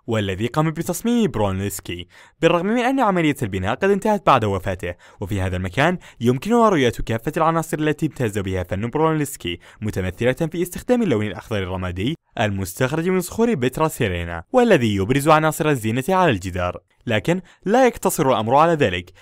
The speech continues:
بل وتبرز الجدران نفسها وفضاء الغرفة ومدى انتشار هذه الأشكال الهندسية الكاملة. نلاحظ الوهلة الأولى المستطيلات والمربعات والدوائر وأنصاف الدوائر، لكن عندما مشيت داخل المبنى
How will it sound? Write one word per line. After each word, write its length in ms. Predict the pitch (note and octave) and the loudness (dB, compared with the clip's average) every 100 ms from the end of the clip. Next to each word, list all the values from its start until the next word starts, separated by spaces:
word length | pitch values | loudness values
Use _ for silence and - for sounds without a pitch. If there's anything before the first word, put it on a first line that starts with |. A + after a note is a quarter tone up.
| - | -10
بل 180 | G#2 G2+ | -4 -2
وتبرز 480 | F#2+ F#2+ A2+ C#3+ D#3+ | -2 -2 0 0 0
الجدران 540 | D#3+ E3 E3+ E3 D#3+ | 0 2 4 4 4
نفسها 420 | D#3+ - D#3 C#3+ | 0 -2 0 4
وفضاء 320 | C#3 B2+ B2+ A#2 | 2 2 0 0
الغرفة 400 | G2 F#2+ - D#3 | -2 -4 0 2
ومدى 340 | F3 F#3 F3+ | 2 0 0
انتشار 360 | F3+ E3+ G#3+ G#3 | -2 -2 0 2
هذه 240 | F#3 A#2+ | 2 2
الأشكال 380 | G#2+ - - F#2+ | 0 -2 -4 -4
الهندسية 580 | F#2 F2+ F2+ G2+ A2 B2 | -4 -6 -8 -6 -4 -4
الكاملة. 680 | E3 G3 C#3 F#2 F2 - _ _ _ _ _ _ G3 | -4 -2 -2 -2 -4 -6 _ _ _ _ _ _ -2
نلاحظ 440 | G#3+ C4+ - E3+ | 4 4 2 2
الوهلة 420 | C3+ A#2 A2+ G2+ A2+ | 2 2 0 -2 -4
الأولى 240 | G2+ A#2+ | -2 -2
المستطيلات 640 | D#3+ E3 F3+ F#3 G3 A#3+ F3+ | -2 -4 -4 -2 0 2 2
والمربعات 640 | B2 G#2+ G2 F#2+ G2 A2 | 2 0 -2 0 -2 -2
والدوائر 560 | F#2+ F#2 F2+ G2 D#3 F#3 - - | -4 -4 -2 -2 -2 -4 -10 -6
وأنصاف 500 | F#2 F#2+ F2+ A2 C#3 | -4 -4 -4 -2 -2
الدوائر، 520 | D3+ F#3+ G3+ A#2+ - - _ | 0 2 4 2 -2 -12 _
لكن 320 | G2 F#2 C3 D3 | -4 -4 -2 -2
عندما 300 | D#3+ F#3 F#3+ | 0 0 0
مشيت 340 | F#3 C4 A#3 | -2 -2 0
داخل 340 | A#2+ A2 A2+ | 0 -2 -4
المبنى 440 | G2 F2+ F2 G#2 | -4 -4 -4 -4